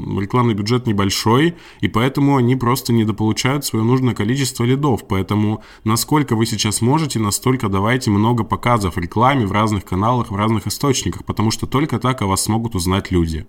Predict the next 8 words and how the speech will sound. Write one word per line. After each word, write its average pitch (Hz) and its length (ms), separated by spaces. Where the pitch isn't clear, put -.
Итак, 110 280
следующая 131 440
метрика 113 400
у 107 40
нас 104 140
частота 117 760
через 104 300
А. 104 340